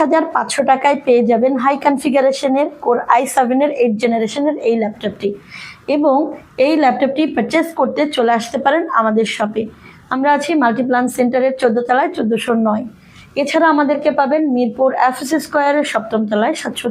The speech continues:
চোদ্দ এবং সাতশো পনেরো নম্বর শপে। যারা এই ডিভাইসটি বাইরে থেকে কালেক্ট করতে চাচ্ছেন, তারা চাইলেই WhatsApp-এ কল করে আমাদের ডিভাইসগুলো দেখতে পারেন।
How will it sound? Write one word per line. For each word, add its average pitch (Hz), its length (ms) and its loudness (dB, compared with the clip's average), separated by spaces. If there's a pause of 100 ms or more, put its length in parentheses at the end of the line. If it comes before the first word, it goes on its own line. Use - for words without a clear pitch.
চোদ্দ 240 200 2 (140)
এবং 262 140 -2 (120)
সাতশো 233 320 -4 (460)
পনেরো 254 300 0
নম্বর 214 220 0 (100)
শপে। 208 260 -4 (600)
যারা 302 160 4 (100)
এই 294 120 2
ডিভাইসটি 254 360 0 (100)
বাইরে 240 280 0
থেকে 320 220 -2
কালেক্ট 277 320 -2
করতে 285 260 -2
চাচ্ছেন, 247 340 0 (520)
তারা 262 180 2 (120)
চাইলেই 277 340 2 (100)
WhatsApp-এ 277 460 0 (240)
কল 254 120 4 (100)
করে 311 220 4
আমাদের 254 220 0 (100)
ডিভাইসগুলো 226 420 0 (100)
দেখতে 233 280 -4
পারেন। - 180 -2